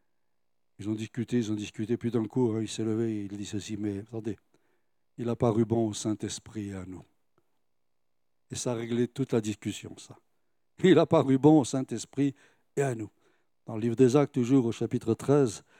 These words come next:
il y a Paul et Barnabas qui sont là. Et d'un seul coup, le Saint-Esprit parle.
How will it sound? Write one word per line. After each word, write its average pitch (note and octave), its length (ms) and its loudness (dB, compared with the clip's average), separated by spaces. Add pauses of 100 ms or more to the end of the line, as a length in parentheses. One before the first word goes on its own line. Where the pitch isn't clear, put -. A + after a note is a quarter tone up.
(160)
il - 60 -10
y - 20 -6
a A2 40 -6
Paul C#3 360 6
et G#2+ 60 0
Barnabas A#2+ 640 0
qui - 80 -14
sont A2 200 -10
là. C3+ 220 -6 (1040)
Et A2 60 -10
d'un A2 140 -2
seul A#2+ 220 -2
coup, C3+ 220 -4
le A2+ 80 -4
Saint-Esprit - 640 -10
parle. - 380 -10